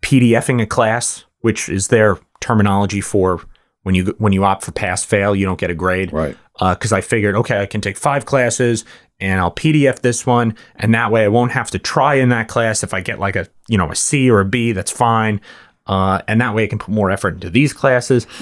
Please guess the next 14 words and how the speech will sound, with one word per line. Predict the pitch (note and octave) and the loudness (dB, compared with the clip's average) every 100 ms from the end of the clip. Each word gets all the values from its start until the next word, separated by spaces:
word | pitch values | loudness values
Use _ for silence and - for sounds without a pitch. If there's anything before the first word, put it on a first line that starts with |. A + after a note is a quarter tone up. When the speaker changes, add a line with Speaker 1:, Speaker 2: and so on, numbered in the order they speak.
| - - | -16 -4
Speaker 1:
I | C#3+ | 2
ended | E3 D3 | 4 4
up, | C#3 - - _ _ _ - | 2 -4 -20 _ _ _ -4
eh, | B2+ | 0
this | B2+ F3 | 4 4
was | F#3 D#3+ | 4 6
all | D#3+ | 6
my | D3+ B2 | 4 0
plan, | - C3+ E2 - _ _ _ _ - | 0 0 0 -6 _ _ _ _ 0
right? | A2 G#2+ G#2+ _ _ _ - | 2 2 -2 _ _ _ -4
And | C3+ | 0
I | C3 B2+ | 2 0
ended | B2+ C3+ C3 | 0 2 2
up | B2+ B2+ | 2 0